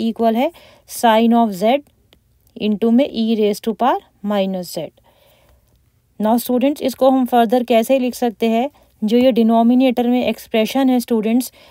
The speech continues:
इसको हम कैसे लिख सकते हैं? डी प्लस वन का होल स्क्वायर, और जो ये फंक्शन है, इसको हम as it is लिख देंगे। तो स्टूडेंट्स, अब आगे बढ़ने से पहले हम ये देखते हैं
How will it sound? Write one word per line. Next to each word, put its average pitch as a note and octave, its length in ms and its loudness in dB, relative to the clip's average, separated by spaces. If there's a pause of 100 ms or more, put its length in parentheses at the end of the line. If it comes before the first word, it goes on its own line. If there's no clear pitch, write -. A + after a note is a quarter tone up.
(100)
इसको G#3+ 260 -2
हम B3 140 2
कैसे A#3+ 320 -2
लिख A#3+ 180 -4
सकते B3 320 -2
हैं? D#4 180 2 (480)
डी A#3 300 2
प्लस B3 360 0
वन A#3+ 220 2
का B3+ 100 2
होल B3 220 0
स्क्वायर, C#4+ 360 0 (560)
और G#3+ 140 -2
जो A3+ 100 0
ये B3 100 4
फंक्शन A#3+ 500 -2
है, C4+ 100 -2
इसको A#3 320 -2
हम C4 200 -2 (360)
as G#3 220 0
it G#3 140 -4
is G#3+ 160 -4
लिख F#3 200 -10
देंगे। F3 320 -10 (880)
तो C4+ 80 2
स्टूडेंट्स, C#4 480 0
अब C#4+ 120 0
आगे B3 260 2
बढ़ने C4 300 2
से C#4 140 -2
पहले A#3 320 2
हम B3+ 140 0
ये B3+ 140 2
देखते A3+ 380 0
हैं A3 200 -2